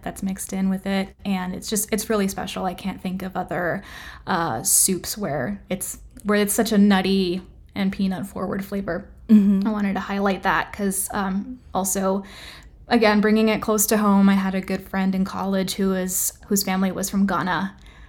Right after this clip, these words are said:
Speaker 1: uh, and that was where I first learned about the dish.
Speaker 2: Okay. And then it is also, it's a vegan offering, um, that also gives you the choice of three spice levels.
Speaker 1: Yes.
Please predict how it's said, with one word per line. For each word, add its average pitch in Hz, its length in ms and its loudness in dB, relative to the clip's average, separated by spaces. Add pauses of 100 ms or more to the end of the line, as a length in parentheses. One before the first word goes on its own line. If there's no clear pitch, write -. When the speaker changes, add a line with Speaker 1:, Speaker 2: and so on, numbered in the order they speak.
(120)
Speaker 1:
uh, 170 40 -2
and 170 240 0
that 147 100 2
was - 160 -4
where 180 80 -6
I 170 60 -6
first - 280 -10
learned 170 140 -10
about - 200 -10
the - 60 -8
dish. - 400 -8 (180)
Speaker 2:
Okay. 202 500 -2 (300)
And 233 160 12
then 240 120 8
it 226 120 4
is 226 300 6
also, 233 440 4 (120)
it's 226 220 4
a 226 60 6
vegan 170 880 0
offering, 160 680 -2 (580)
um, 165 460 2 (120)
that 180 320 2 (140)
also 202 560 4
gives 185 360 2
you 170 140 2
the 151 120 -2
choice - 460 0
of 156 120 -2
three 165 320 -2
spice 180 520 0
levels. - 520 -4 (2000)
Speaker 1:
Yes. 208 680 0